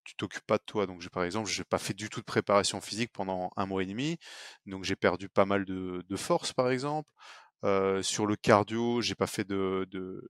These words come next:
j'ai, j'ai fait que du, que du tatami, tu vois ? Donc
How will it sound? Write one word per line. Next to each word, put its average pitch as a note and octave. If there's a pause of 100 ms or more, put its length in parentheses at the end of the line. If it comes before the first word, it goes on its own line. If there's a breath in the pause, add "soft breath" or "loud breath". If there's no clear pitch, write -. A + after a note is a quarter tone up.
j'ai, G2
j'ai F#2+
fait -
que -
du, F#2+ (500 soft breath)
que -
du G#2+
tatami, C3
tu -
vois ? G2+
Donc F#2+